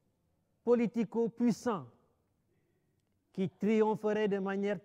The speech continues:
très évidente de tous ses ennemis et contraindrait ses adversaires à plier devant lui. C'était aussi l'attente des apôtres. N'est-ce point aussi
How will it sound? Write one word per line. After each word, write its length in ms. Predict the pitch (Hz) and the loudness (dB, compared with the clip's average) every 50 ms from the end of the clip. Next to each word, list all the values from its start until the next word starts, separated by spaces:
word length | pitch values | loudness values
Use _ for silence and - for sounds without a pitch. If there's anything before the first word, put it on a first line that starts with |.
| - | -6
très 320 | - 214 247 277 277 226 247 | -2 2 2 4 4 4 2
évidente 560 | 247 214 226 208 208 202 185 147 - - _ _ _ _ _ _ _ _ _ _ _ _ _ _ - | 0 2 0 0 0 -2 -2 -4 -8 -12 _ _ _ _ _ _ _ _ _ _ _ _ _ _ -8
de 160 | 135 170 175 | -4 -4 -4
tous 300 | - - - 254 262 226 | -4 -2 -2 0 0 0
ses 280 | - 226 220 202 170 214 | 2 2 2 4 4 2
ennemis 440 | 202 208 208 208 214 214 208 160 - - _ _ _ _ _ _ _ _ _ _ _ _ _ _ _ _ _ _ _ _ _ _ _ _ _ | 2 2 2 2 2 2 2 0 -2 -8 _ _ _ _ _ _ _ _ _ _ _ _ _ _ _ _ _ _ _ _ _ _ _ _ _
et 160 | 208 214 220 - | 0 2 2 2
contraindrait 720 | - 233 226 240 226 - 226 233 233 220 226 254 247 247 | 2 2 2 2 0 0 -2 -2 0 0 2 2 2 2
ses 200 | 247 220 185 175 | 2 0 -2 0
adversaires 800 | 214 196 170 170 185 175 151 - - 190 190 185 185 185 180 175 - _ _ _ _ _ _ - | 0 0 0 0 -2 -2 -4 -6 -6 -4 -4 -2 -2 -4 -4 -8 -14 _ _ _ _ _ _ -4
à 160 | 156 156 151 | -4 -4 -4
plier 440 | - - 160 156 160 156 160 160 147 | -4 -6 -6 -6 -4 -2 -2 -2 -2
devant 360 | 147 139 127 143 143 139 135 | -2 -4 -4 -6 -6 -6 -6
lui. 400 | 127 123 139 151 156 147 131 - _ _ _ _ _ _ _ _ _ _ _ _ _ _ _ _ _ _ _ _ _ _ _ _ _ _ _ _ _ _ | -6 -6 -4 -4 -4 -4 -4 -6 _ _ _ _ _ _ _ _ _ _ _ _ _ _ _ _ _ _ _ _ _ _ _ _ _ _ _ _ _ _
C'était 240 | - 202 - 254 240 | -6 -2 2 4 6
aussi 440 | 233 220 220 - - - 226 220 | 6 6 4 4 2 -2 -2 -2
l'attente 580 | 196 196 190 - - 185 180 180 180 175 - 180 | 0 -2 -4 -4 -4 -6 -6 -6 -6 -8 -8 -8
des 380 | 160 139 147 147 143 127 117 165 | -6 -6 -4 -4 -4 -4 -2 -2
apôtres. 500 | 165 - - 151 131 127 120 - - - _ _ _ _ _ _ _ _ _ _ _ _ _ _ _ _ _ _ _ _ _ _ _ _ _ _ _ _ _ _ _ - | -4 -2 -4 -6 -6 -6 -8 -10 -14 -20 _ _ _ _ _ _ _ _ _ _ _ _ _ _ _ _ _ _ _ _ _ _ _ _ _ _ _ _ _ _ _ -12
N'est-ce 320 | 135 139 147 143 - - - | -8 -6 -6 -6 -8 -10 -10
point 340 | - 175 185 185 180 175 175 - | -8 -6 -6 -4 -6 -6 -8 -8
aussi 580 | 156 151 - - - 190 180 175 170 151 139 | -10 -10 -10 -10 -8 -6 -4 -4 -4 -4 -8